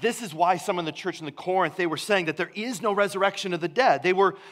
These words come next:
they were denying any sort of physical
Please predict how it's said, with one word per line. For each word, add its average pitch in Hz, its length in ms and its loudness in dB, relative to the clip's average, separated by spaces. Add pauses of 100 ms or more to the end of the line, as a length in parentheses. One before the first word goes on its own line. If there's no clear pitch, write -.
they 208 100 6
were 208 120 2
denying 190 800 4
any 254 320 -2
sort 214 500 0
of 175 220 0 (160)
physical 208 680 0